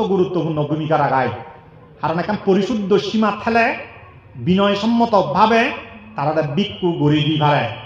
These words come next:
এবং ভিক্ষু গড়ি দেনা সম্ভব হয়। এ আগে তুমি সে বাদে আমার অঞ্চলত খুব একটা সীমা নয় এল বিদায় এই উপসম্পদা সহ গুরুত্বপূর্ণ বিনয় কর্ম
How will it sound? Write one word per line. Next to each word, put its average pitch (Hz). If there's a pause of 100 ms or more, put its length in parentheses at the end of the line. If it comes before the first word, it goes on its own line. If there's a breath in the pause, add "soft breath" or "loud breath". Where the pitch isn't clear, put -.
(440)
এবং 170 (120)
ভিক্ষু 196
গড়ি 160
দেনা 165
সম্ভব 165
হয়। 127 (520)
এ 160
আগে 185
তুমি 196
সে 226
বাদে 185 (180)
আমার 196
অঞ্চলত 185 (400)
খুব 214
একটা 214 (120)
সীমা 220 (160)
নয় 165
এল 147 (160)
বিদায় 160 (640)
এই 208 (140)
উপসম্পদা 214 (140)
সহ 233 (720)
গুরুত্বপূর্ণ 208 (200)
বিনয় 185
কর্ম 185